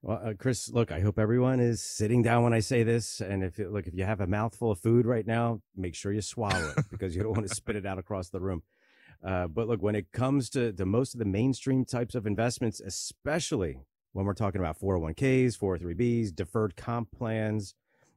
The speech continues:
Speaker 1: um, thrift savings plans, four fifty-seven plans, uh, supplemental annuities or in different plans if you're in the union, uh, gosh, mutual funds, E T Fs, if you have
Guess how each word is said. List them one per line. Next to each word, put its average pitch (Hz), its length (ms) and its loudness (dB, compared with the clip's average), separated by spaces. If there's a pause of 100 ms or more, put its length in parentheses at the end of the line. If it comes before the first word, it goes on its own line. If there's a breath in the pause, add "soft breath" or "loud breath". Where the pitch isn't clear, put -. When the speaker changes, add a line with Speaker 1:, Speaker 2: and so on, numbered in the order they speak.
Speaker 1:
um, 80 320 -4
thrift 110 320 -4
savings 107 380 -2
plans, 104 380 -2
four 107 200 -4
fifty-seven 104 720 -4
plans, 101 500 -2 (560 soft breath)
uh, 85 120 -6
supplemental 113 880 2
annuities 117 680 2
or 85 80 -2
in 85 300 -4
different 110 260 -4
plans 110 300 -2
if 80 80 -6
you're 98 160 2
in 87 80 2
the 82 80 -2
union, 120 580 4 (500)
uh, 104 60 -10 (320)
gosh, 113 300 -6
mutual 123 360 2
funds, 120 480 2
E 127 160 -2
T 123 220 -4
Fs, 120 400 -2
if 107 140 -6
you 104 80 -4
have 101 220 -4